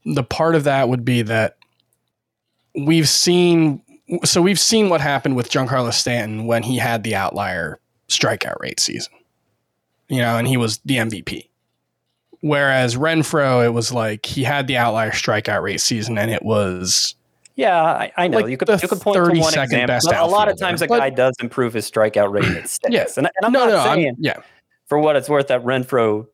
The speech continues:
Speaker 2: deserves to be taken on equal footing with Stanton.
Speaker 1: Yes.
Speaker 2: I mean, there were some weird, like, the, the, the runs scored for Stanton and
Speaker 1: Yeah.
Speaker 2: every, uh, there, there were some weird things going on with Stanton's stat line. But I, I'm just saying, like,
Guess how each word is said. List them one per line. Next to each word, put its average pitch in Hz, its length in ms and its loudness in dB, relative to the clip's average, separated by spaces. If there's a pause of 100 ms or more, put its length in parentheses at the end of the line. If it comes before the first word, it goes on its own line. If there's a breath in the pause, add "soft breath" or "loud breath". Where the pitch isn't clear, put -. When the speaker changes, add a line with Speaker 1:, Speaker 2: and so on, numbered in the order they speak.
(260)
Speaker 2:
deserves 117 460 0
to 117 100 -8
be 107 120 -4
taken 101 340 -2
on 95 120 -2
equal 92 220 -6
footing 110 340 0
with 71 120 -10
Stanton. - 400 -8
Speaker 1:
Yes. - 220 0
Speaker 2:
I - 40 -6
mean, - 80 -6
there 110 80 0
were 104 80 2
some 101 280 -4
weird, 101 480 2 (1040)
like, 98 240 -2
the, 104 320 0
the, 110 160 -2
the 117 240 -2
runs 110 580 0
scored 107 560 0
for 104 160 0
Stanton 104 720 -2
and 101 380 -6
Speaker 1:
Yeah. - 260 -8
Speaker 2:
every, 143 300 0
uh, 160 100 -2 (220)
there, 139 260 0
there 147 140 0
were 151 80 2
some 139 180 0
weird 131 260 2
things 120 220 0
going 113 220 2
on 104 160 2
with 98 80 -2
Stanton's 95 360 -4
stat 92 280 -2
line. 78 240 -14
But 113 120 0
I, 135 140 0
I'm 135 120 0
just 151 260 0
saying, 98 560 0
like, 95 360 -4